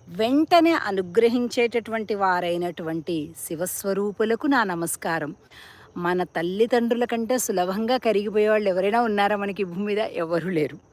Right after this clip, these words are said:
ఆచరించే తప్పులను ఎప్పుడూ కూడా క్షమిస్తూ, మనం ఏ తప్పులు చేసినా క్షమిస్తూ ఉంటారు. సంతోషమూర్తులై ఉంటారు, తన్నినా సంతోషపడతారు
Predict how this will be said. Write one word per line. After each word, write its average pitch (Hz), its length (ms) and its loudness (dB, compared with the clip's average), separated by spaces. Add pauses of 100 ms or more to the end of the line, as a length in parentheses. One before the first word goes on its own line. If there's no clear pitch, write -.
(500)
ఆచరించే 262 840 4
తప్పులను 254 680 0
ఎప్పుడూ 247 560 -2
కూడా 240 200 4
క్షమిస్తూ, 208 840 -2
మనం 233 280 0
ఏ 220 340 6
తప్పులు 269 440 -4
చేసినా 269 340 -2
క్షమిస్తూ 190 480 -6
ఉంటారు. 147 400 -4 (480)
సంతోషమూర్తులై 208 1160 0
ఉంటారు, 160 640 -8 (380)
తన్నినా 156 480 -2
సంతోషపడతారు 151 1000 -4